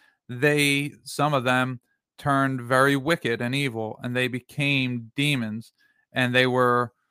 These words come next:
uh, they were working with the fallen that just fell but never entered in through women, but they were still on the earthly plane, these powers and principalities that were put in place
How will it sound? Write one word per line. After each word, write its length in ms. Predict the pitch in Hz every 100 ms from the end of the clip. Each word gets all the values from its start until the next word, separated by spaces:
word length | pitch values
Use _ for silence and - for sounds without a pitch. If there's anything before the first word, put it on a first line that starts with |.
| _ _ _ -
uh, 320 | 120 117 65 - _ _ _ _ _ _ -
they 120 | 143
were 220 | 131 135
working 800 | 127 139 135 - 139 139 135 127 - _ -
with 600 | 120 127 147 131 - - _ _ _ -
the 340 | 135 131 131
fallen 640 | 113 - 143 143 139 131 131
that 180 | 127 - - _ _ _ _
just 320 | - 147 135 - _
fell 440 | 160 165 151 135 127
but 180 | 135
never 440 | 139 143 131 135 -
entered 680 | 151 151 - 143 131 127 127 - -
in 320 | 156 147 135
through 320 | - 131 127
women, 400 | 120 120 117 113
but 160 | 120 120
they 160 | 127
were 140 | 120 120
still 420 | - 147 135 127
on 260 | 135 135 131
the 140 | 131
earthly 360 | 131 127 127 120
plane, 320 | - 131 120
these 140 | 117
powers 380 | - 131 131 123
and 100 | 123
principalities 800 | 135 120 120 131 131 123 120 113
that 100 | 120
were 100 | 117
put 240 | - 131
in 120 | 123
place 500 | 117 143 147 123 -